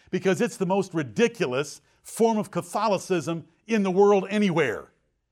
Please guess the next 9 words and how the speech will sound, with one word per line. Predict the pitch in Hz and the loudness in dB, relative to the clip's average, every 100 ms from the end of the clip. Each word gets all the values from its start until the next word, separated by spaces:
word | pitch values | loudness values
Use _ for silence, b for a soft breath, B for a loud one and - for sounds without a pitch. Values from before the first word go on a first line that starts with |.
| _ _ _ _ | _ _ _ _
Those | 120 202 233 175 | -2 0 0 0
men | 196 139 139 147 b b | -2 -2 -4 -10 b b
have | 180 156 151 | 0 0 0
more | 208 226 | 0 0
colored | 220 220 208 180 | 0 0 0 0
pajamas | 180 143 202 175 131 | -2 0 -2 -2 -2
on, | 139 127 131 131 | -2 -2 -4 -4
bright | 123 226 226 - | 0 2 0 0
colors, | - 143 117 131 | 0 0 -2 -8